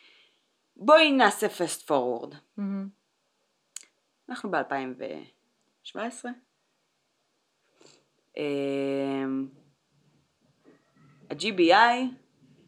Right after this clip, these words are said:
Speaker 2: לא מצאו אותה גם, כן? לא.
Speaker 1: לא. ה-G B I, אה, מכנסים מסיבת עיתונאים בפברואר השנה, נראה לי, ומודיעים לציבור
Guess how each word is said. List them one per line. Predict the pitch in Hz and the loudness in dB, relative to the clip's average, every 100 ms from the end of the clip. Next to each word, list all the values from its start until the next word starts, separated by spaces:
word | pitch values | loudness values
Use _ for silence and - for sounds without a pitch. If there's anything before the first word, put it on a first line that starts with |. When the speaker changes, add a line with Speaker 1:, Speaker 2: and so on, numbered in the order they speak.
| - | 0
Speaker 2:
לא | 151 | 2
מצאו | - - | 2 4
אותה | 220 147 | 4 4
גם, | 120 127 | -2 -4
כן? | 143 156 175 | -2 -2 -2
לא. | 151 151 151 147 120 _ _ _ - 156 151 _ - | -2 0 0 -4 -10 _ _ _ -20 -20 -20 _ -8
Speaker 1:
לא. | 160 - _ _ _ _ | -6 -6 _ _ _ _
ה-G | 165 | -8
B | 185 190 | -6 0
I, | 190 185 185 180 - _ _ _ | 4 6 6 6 -2 _ _ _
אה, | 165 160 151 | 2 2 0
מכנסים | 151 156 165 160 190 175 | -4 -4 -4 -2 -2 -4
מסיבת | 156 160 151 | -6 -8 -8
עיתונאים | 147 143 127 156 220 254 254 _ _ _ _ _ _ | -8 -10 -6 -4 -4 -8 -12 _ _ _ _ _ _
בפברואר | 135 127 165 170 196 220 220 233 | -14 -6 -2 -2 0 -2 -2 -6
השנה, | 208 220 226 277 - | -8 -6 -8 -10 -12
נראה | 233 226 240 | -16 -14 -12
לי, | 285 - _ _ _ _ _ _ _ _ _ _ _ _ _ | -12 -16 _ _ _ _ _ _ _ _ _ _ _ _ _
ומודיעים | 147 143 139 139 190 | -6 -4 -2 -2 -2
לציבור | 190 170 135 151 214 254 | -4 -6 -6 2 4 4